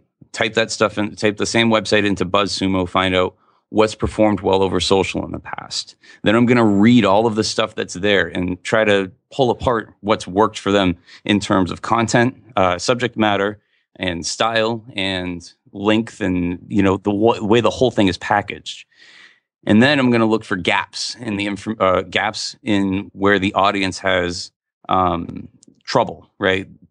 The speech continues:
People are going, "Oh, this is a great post, but I wonder, blah, blah, blah, blah, blah." I'll then take all of that information and I'll put it into an email where I say, you know, who I find out who the editor is, and I go,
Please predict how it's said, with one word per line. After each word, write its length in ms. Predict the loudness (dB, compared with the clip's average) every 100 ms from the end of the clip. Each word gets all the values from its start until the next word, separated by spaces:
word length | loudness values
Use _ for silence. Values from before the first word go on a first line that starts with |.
| _
People 220 | -6 0
are 40 | 2
going, 200 | 4 4
"Oh, 120 | 2
this 160 | 0 -2
is 80 |
a 40 | 0
great 220 | 0 2
post, 320 | 0 0 -4
but 120 | -2
I 80 | 0
wonder, 580 | 0 0 2 2 2 -2 _ -2
blah, 120 | 0
blah, 100 | 0
blah, 120 | -2
blah, 100 | -2
blah." 280 | 0 0 -2 _ _ _ -20 _ _ _ _ _ _ _
I'll 140 | -2 2
then 260 | 2 2
take 280 | -2 -4 0
all 200 | 0 0
of 120 | 0
that 180 | 2 2
information 560 | 0 -2 -2 0 0 0
and 100 | 0
I'll 60 |
put 220 | 2 0
it 80 | 0
into 240 | -2 0 2
an 80 |
email 340 | 4 4 4 4
where 160 | 2
I 60 | 2
say, 280 | 0 -2 -2
you 220 | -4 -4 -2
know, 100 | -2
who 140 | -2
I 80 | -2
find 240 | 0 2
out 100 | 2
who 80 | 0
the 160 | 2 2
editor 320 | 4 2 2
is, 200 | 2 0
and 120 | -2
I 60 | 2
go, 300 | 2 0